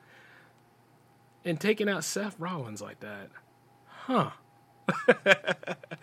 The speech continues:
Uh, of course, you know, as this is WrestleMania, you know, the granddaddy of 'em all, the biggest event in town, I was like,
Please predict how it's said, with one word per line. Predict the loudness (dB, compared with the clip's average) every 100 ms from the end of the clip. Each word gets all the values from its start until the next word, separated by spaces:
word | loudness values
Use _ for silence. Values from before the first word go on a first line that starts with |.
| -12 -10 -10 -10 -2
Uh, | 6 8 8 6
of |
course, | 6 4 6
you | 4
know, | 6 6
as | 6 4
this | 2 2
is | 2
WrestleMania, | 2 0 0 2 2 4 4 4
you | 4 4
know, | 4
the | 4
granddaddy | 4 6 8 8 8 8
of |
'em | 6
all, | 6 4
the | 4
biggest | 0 4 4 4
event | 2 2 2 2
in | -2
town, | 0 0 0
I | -2
was | -2
like, | -4 -4